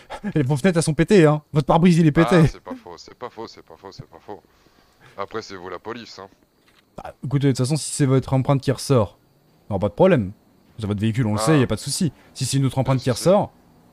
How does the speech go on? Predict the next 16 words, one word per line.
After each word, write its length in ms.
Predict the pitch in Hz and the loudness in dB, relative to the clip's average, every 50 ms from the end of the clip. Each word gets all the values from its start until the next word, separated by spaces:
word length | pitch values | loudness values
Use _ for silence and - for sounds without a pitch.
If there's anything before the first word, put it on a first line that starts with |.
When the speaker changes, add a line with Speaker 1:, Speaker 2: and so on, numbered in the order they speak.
| _ _ | _ _
Speaker 1:
au 80 | 113 104 | -6 -2
moins, 320 | 104 135 165 185 180 156 | 2 4 6 6 6 6
euh, 380 | 127 117 107 101 101 98 95 101 113 - _ 156 160 165 143 | 6 4 2 0 -2 -4 -6 -8 -10 -12 _ -10 -10 -8 -6
on 100 | 123 110 110 | -2 0 2
aura 160 | 107 110 113 | 2 2 2
peut-être 220 | - - 127 - 131 | 2 0 -2 0 0
une 100 | 139 123 | -2 0
piste 240 | - 165 156 - - | 0 -2 -4 -2 0
pour, 220 | 147 127 120 113 | 0 2 2 2
euh, 220 | 113 110 110 110 110 | 2 2 2 0 -2
pour 180 | - - 113 | -2 -6 -8
pouvoir 280 | - - 127 131 113 113 | -6 -4 0 0 2 2
amorcer 280 | 117 117 110 - - | 2 0 0 -2 -4
des 100 | 120 117 | -6 -6
procédures 360 | 104 117 110 - 120 110 110 107 | -4 -4 -6 -4 -4 -4 -2 -2
derrière. 300 | 135 156 156 117 101 | -2 -2 -2 -2 -4